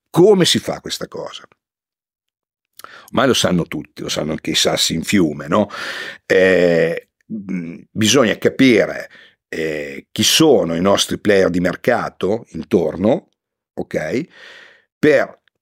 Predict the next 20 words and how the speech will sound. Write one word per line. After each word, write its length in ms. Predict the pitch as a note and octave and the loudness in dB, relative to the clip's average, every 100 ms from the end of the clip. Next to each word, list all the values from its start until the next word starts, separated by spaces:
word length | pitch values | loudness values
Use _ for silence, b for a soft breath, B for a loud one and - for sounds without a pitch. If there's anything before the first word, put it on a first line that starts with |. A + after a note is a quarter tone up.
| _ _ _ | _ _ _
cercare 1200 | - - C#3+ - _ - D#3+ C3 G2+ F2 E2 E2 | -2 2 2 2 _ 0 2 4 2 0 -2 -4
di, 500 | F#2+ C#3 B2 F#2 - _ | 2 4 4 2 -4 _
eh, 840 | - F#2 F2 E2 D#2+ D#2 D2 C#2 - | 0 2 2 -2 -2 -4 -6 -12 -8
non 520 | F2 B2 - A2+ - _ - | 0 4 4 2 -2 _ 0
fare 380 | A#2 A2+ G#2 | 2 4 2
quello 240 | - G#2+ G2 | 4 0 0
che 100 | - | -4
stanno 280 | - F#2+ F#2 | -2 -2 2
già 140 | A2 | 0
facendo, 920 | - - - G2 D#2+ D#2+ F#2+ C3+ D#3+ b b b - | 0 -2 0 0 0 0 2 2 0 b b b -4
ma 640 | B2+ C#3 C#3 C3+ D#3+ - _ _ _ | 0 0 2 2 0 -2 _ _ _
fare 360 | - C#3 A#2 - | -2 2 2 2
qualcosa 680 | C3+ C#3 - C3 C#3+ C3 C#3 | 2 0 2 4 4 2 0
di 220 | G#2 A2 | 0 -6
completamente 1080 | - C3+ C3+ B2+ C#3 C3+ C3+ F3+ D3 - | 0 0 2 2 2 2 2 2 2 0
differente 1000 | F#2+ G2 - D#3+ C#3 F#2+ F#2 F#2 C3+ C3 - | -4 -4 0 0 2 2 0 -2 0 0 -2
all'interno 960 | - G#2 B2 - _ - G#2+ F#2+ G#2 A2 | 0 2 2 -2 _ -2 2 2 2 2
di 140 | G2+ | 0
quella 320 | - G2 F#2+ | 2 4 4
categoria. 760 | - - E2+ F2+ A#2 D2+ C#2+ | 2 -4 0 2 0 -4 -10